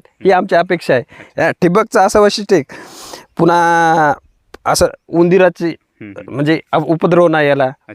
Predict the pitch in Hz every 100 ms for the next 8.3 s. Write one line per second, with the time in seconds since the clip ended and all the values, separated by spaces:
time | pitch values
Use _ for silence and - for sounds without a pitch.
0 | - 175 - 160 151 147 151 131 - 156
1 | 165 160 135 120 110 120 - 113 110 104
2 | 131 - - 175 185 175 170 165 151 151
3 | 139 135 131 - 127 135 175 185 180 135
4 | 139 170 165 165 156 147 131 143 98 -
5 | - - 131 180 208 - 202 220 214 214
6 | 214 214 208 214 214 - _ _ 196 220
7 | 214 220 - 196 196 165 160 165 185 117
8 | - - -